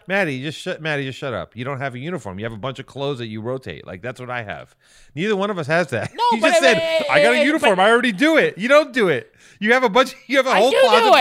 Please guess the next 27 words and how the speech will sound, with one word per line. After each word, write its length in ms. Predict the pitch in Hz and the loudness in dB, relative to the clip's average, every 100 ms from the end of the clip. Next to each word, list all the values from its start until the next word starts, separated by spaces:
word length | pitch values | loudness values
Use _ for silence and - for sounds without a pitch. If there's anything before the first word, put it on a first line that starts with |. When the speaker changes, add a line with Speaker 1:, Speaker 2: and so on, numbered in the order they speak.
| 214 | 4
Speaker 2:
it. 40 | |
Speaker 1:
of 60 | 240 | 0
shit 220 | - 190 | -4 -6
that 80 | 190 | -6
you 120 | 196 | -6
rotate. 500 | 170 208 233 202 180 _ _ _ _ - - _ _ _ | 0 0 0 -2 -4 _ _ _ _ -18 -18 _ _ _
Speaker 2:
I 100 | 240 | 0
Speaker 1:
Listen, 100 | 320 | 2
Speaker 2:
have 80 | 359 | 2
an 60 | 262 | 2
Speaker 1:
I 80 | 247 | 2
have 100 | 262 | 2
the 60 | |
Speaker 2:
insane 100 | 427 466 | 0 0
Speaker 1:
same 80 | |
thing. 80 | 240 | 4
I 100 | 294 | 4
have 80 | 269 | 6
a 80 | 190 | 4
Speaker 2:
closet, 160 | 220 277 | 2 0
and 80 | |
I 40 | 294 | 0
Speaker 1:
closet 100 | 302 | 2
Speaker 2:
have, 140 | 302 | 0
Speaker 1:
full 80 | - | 0
Speaker 2:
I 60 | 285 | 0
have 200 | 302 | 0